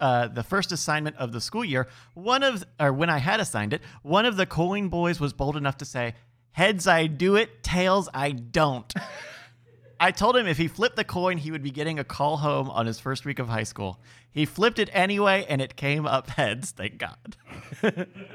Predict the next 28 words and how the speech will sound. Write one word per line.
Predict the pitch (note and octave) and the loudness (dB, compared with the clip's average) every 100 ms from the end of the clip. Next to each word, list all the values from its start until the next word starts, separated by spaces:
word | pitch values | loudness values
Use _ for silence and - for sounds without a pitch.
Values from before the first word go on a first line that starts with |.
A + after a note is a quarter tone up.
| - - | -16 2
But | A#3+ C4 B3+ | 4 4 6
then | D#4+ D4+ | 6 6
the | D4 | 2
other | - D4+ F4+ F#4 F#4 | 6 8 8 6 4
coin | A#4 G4+ B3 A#3 | 4 6 4 4
boy | A3+ A3+ A3+ | 4 4 4
in | A3+ G3+ | 2 0
that | G#3 G#3 | 2 0
class | - E3+ D#3 E3 - | 0 2 4 2 -4
flipped | - A#3+ D4 | -6 -6 -2
his | F3+ D3 | -2 -2
coin, | - A2+ A2 B2 | -2 0 0 -2
and | B2+ A#2 | -8 -6
it | F3+ - | -6 -8
came | - A#2+ G#2+ | -6 -4 -4
up | - - | -6 -6
tails. | D3+ G#3+ G2 C2+ - - _ _ _ | -2 -2 -2 -8 -12 -18 _ _ _
He | - D#3 | -2 0
said | D#3+ C#3 | 2 2
the | A2+ | 0
coin | - C3 B2+ | 0 0 2
has | A2+ G#2 | 0 -2
spoken, | - C#3+ D#3 D#3+ | 0 0 0 -4
and | - F#2+ | -4 -8
he's | F#2 G2+ | -8 -8
not | G#2+ A#2+ - B2 | -6 -6 -8 -10
doing | G#2 D#2+ | -6 -6
it. | D#2 | -10